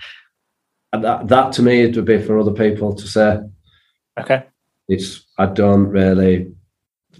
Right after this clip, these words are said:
Speaker 2: see it as
Speaker 1: What do you think other people would say?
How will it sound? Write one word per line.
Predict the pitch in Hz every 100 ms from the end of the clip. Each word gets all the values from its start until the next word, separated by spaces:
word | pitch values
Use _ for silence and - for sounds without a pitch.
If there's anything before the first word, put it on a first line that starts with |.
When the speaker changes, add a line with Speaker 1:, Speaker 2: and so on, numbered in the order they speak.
| - _ _
Speaker 2:
see | - 98 95
it | 92 - _ -
as | 90 87 - _ _ _ _ _ _ _ _ _ _ _
Speaker 1:
What | 151 143
do |
you | 151
think | 135
other | 131 -
people | 139 127 127
would | 123
say? | 156 147 120